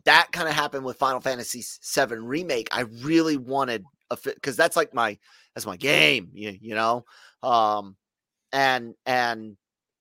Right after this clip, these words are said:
I wanted the physical stuff, but when I looked at it, I wasn't gonna get the,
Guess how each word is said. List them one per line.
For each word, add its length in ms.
I 140
wanted 400
the 60
physical 400
stuff, 420
but 180
when 140
I 100
looked 260
at 180
it, 100
I 120
wasn't 340
gonna 140
get 280
the, 280